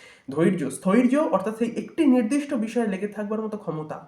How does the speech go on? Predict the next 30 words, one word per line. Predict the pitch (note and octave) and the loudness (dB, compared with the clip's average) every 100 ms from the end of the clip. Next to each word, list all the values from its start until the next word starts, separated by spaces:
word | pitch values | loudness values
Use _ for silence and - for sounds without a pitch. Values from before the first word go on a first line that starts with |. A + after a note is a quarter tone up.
| - _ _ _ _ _ _ - | -20 _ _ _ _ _ _ -6
সেই | F3 A3+ | -2 0
বিষয়টাকে | G#3+ G#3+ A3 G#3+ A3+ | 0 -2 -6 -6 -8
স্থৈর্য | - F3+ F#3 E3 | -4 -2 -2 0
বা | F3+ | -2
সংযমতা | F3 F#3 G3 F#3+ A#3 A3 A3 F#3+ | -2 2 4 6 6 4 -2 -4
যেটাকে | F3 F3+ F3+ | -4 -6 -2
বলা | D3+ D3+ | -2 -2
হচ্ছে, | D#3 D#3 | -6 -12
সেটাকে | E3 D#3+ E3 C#4+ D#4+ - - | -14 -8 -4 -2 -4 -14 -12
স্থৈর্যের | - - D3+ D#3+ D#3+ D#3+ | -12 -8 -4 -4 -4 -8
সঙ্গে | D#3+ D#3 | -8 -8
তুলনা | D#3 D3 C#3+ | -8 -8 -8
করা | C#3 C#3 | -8 -12
হচ্ছে। | C3+ - - | -12 -16 -16
সংযমতা | - D3+ E3+ F3+ F3+ G3+ | -6 -2 -2 -2 -2 -2
মানে | G3+ G#3 | -2 -2
কি? | B3 D4+ - - - | -2 -4 -12 -20 -8
এখন | - E3 C4 A#3+ | 0 2 6 6
ডিস্ট্রাকশনসগুলোকে | G3+ G3+ - A#3+ A#3+ - C4 B3+ A#3+ A#3+ A#3+ | 6 2 2 2 2 2 2 4 4 4 2
সাইড | A#3+ G3 G3+ | 0 0 2
করো, | G#3+ E3+ | 2 2
ফোনের | E3 G#3 G#3 A3+ A3 | 2 2 4 4 2
নেশা, | G#3+ G#3+ A3+ A#3 | 0 0 2 4
বিভিন্ন | F3 F3 G#3 G#3 | 4 2 2 2
ধরনের | F#3+ F#3+ G#3 | 0 0 0
নেশা, | G3 F3 - G#3+ G#3+ | 0 -2 0 2 2
বিভিন্ন | E3+ E3 F#3+ G3+ | 0 0 2 2
বিষয়গুলোকে | F3 F3 F#3+ G3+ G3+ G#3 | 0 0 0 -2 -4 -6
সাইড | - F#3+ A#3 - | 0 2 2 0
করো, | G3+ D#3 | 2 2